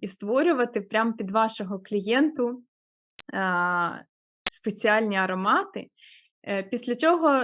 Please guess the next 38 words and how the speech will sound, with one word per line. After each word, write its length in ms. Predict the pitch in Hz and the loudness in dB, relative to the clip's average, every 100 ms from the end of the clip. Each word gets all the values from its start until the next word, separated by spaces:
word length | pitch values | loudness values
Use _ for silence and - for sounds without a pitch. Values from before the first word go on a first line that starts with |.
| - | -2
дівчата 480 | 226 220 - 269 269 | -8 -8 0 0 0
кажуть: 320 | 254 247 233 | -2 -2 -2
«Боже, 380 | 214 214 220 196 | -4 -4 -2 -4
Єва, 420 | 185 185 170 175 - _ _ | -4 -4 -4 -10 -14 _ _
я 240 | 208 247 | -2 2
наче 280 | 269 277 269 | 2 0 -2
сходила 480 | 262 - 240 277 269 | -8 -6 -2 0 0
до 120 | 240 | -2
тебе 300 | 240 240 220 | 0 -2 0
на 200 | 226 226 | -2 -2
обличчя, 720 | 220 220 285 339 - 294 277 277 - - - | -2 -2 -4 -4 -6 -4 -4 -8 -20 -20 -4
але 240 | 208 233 | 0 4
отримала, 600 | 240 233 254 302 311 269 | 4 2 -2 0 0 0
мені 280 | 254 233 233 | -2 -2 -4
здається, 480 | 214 214 226 220 214 | -4 -4 -4 -4 -10
терапію, 840 | 202 208 202 202 240 254 240 233 - _ _ | -6 -4 -4 -4 -4 -2 -2 -4 -12 _ _
е, 360 | 196 185 185 185 226 | -4 -2 -2 -6 -8
прям 220 | - 220 226 | -2 -2 -2
<laughs> 60 | - | 0
на 120 | 247 | 0
все 340 | - - 208 | 2 -4 -4
тіло». 440 | 208 - 180 185 - 202 _ - - | -4 -8 -10 -8 -12 -18 _ -20 -4
А, 120 | - 190 | -2 0
а 60 | 233 | 0
вже 180 | 277 | 0
ж, 80 | 403 - | 0 0
коли 160 | 233 | 0
дівчатка 420 | 208 208 208 - | -2 -2 -4 -4
приходять 480 | 190 196 185 190 175 | -8 -8 -6 -4 -4
до 80 | 180 | -4
мене 240 | 185 185 | -4 -4
на 120 | 185 180 | -2 -2
аромадіагностику, 1000 | 190 339 285 208 202 202 196 - - | -2 0 0 0 -4 -4 -6 -10 -12
то 120 | 196 202 | -6 -4
я 140 | 208 | -2
не 220 | 208 220 | 0 0
ароматизую 680 | 220 190 185 196 185 202 190 | -2 -4 -6 -8 -4 -2 0
ніяк, 440 | 185 202 190 170 | -2 -2 -4 -6